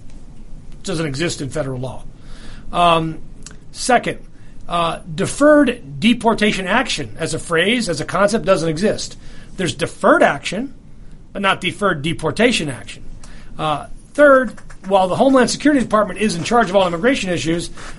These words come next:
these are typically done by the U S C I S or ice, so that even the department is wrong.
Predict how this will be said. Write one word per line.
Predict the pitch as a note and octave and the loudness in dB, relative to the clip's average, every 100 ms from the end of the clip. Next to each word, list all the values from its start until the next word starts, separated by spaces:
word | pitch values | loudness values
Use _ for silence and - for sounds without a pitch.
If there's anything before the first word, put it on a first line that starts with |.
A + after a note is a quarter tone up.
| - | 2
these | C#4 | 6
are | C#4+ | 6
typically | A#3+ A3 G#3+ | 4 4 4
done | G#3+ G3+ | 4 4
by | F#3 | 2
the | F3 | 2
U | G3 | 4
S | F#3+ - | 4 2
C | F#3+ | 2
I | E3 | 2
S | D#3+ D3+ | 2 0
or | - E3 D3+ | -2 -4 0
ice, | F#3 C3+ G#2+ | 0 -2 -6
so | - - F#3 | -8 0 0
that | E3 F#3+ | 0 -2
even | A#3+ | 2
the | G#3 | 2
department | E3+ - G3+ D#3 D3 | 0 0 0 0 -6
is | A#2 | -6
wrong. | C3 - | -8 -8